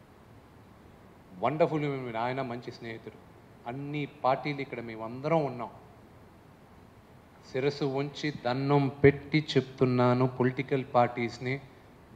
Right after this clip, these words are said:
do not interfere in మా ఎలక్షన్స్.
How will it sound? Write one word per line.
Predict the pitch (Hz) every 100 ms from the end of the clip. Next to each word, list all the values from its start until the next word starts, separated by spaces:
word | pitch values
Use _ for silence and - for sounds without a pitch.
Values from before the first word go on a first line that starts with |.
| 113
do | 127
not | 120 123 135
interfere | 135 - 120 123 135 123 - 120 120
in | 123 110 107
మా | 104 117 123 117 113
ఎలక్షన్స్. | 113 113 - - 110 -